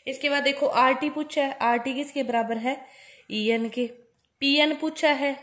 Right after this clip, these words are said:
पीएन पहला लास्ट, पहला लास्ट क्या आ गया, एटी। इसके बाद देखो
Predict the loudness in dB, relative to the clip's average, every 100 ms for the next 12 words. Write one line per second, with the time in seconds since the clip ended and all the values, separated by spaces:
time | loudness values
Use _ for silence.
0 | -16 -20 -4 0 0 0 2 2 2 -4
1 | -14 _ -2 0 2 4 6 6 4 -8
2 | -18 -20 -20 _ 0 4 4 4 4 0
3 | -2 -2 0 0 -2 -2 -4 -4 -2 0
4 | 0 -2 -8 -8 -8 -12 _ _ _ _
5 | _ _ _ _ _ _ _ _ _ _
6 | _ -10 -2 4 4 4 0 2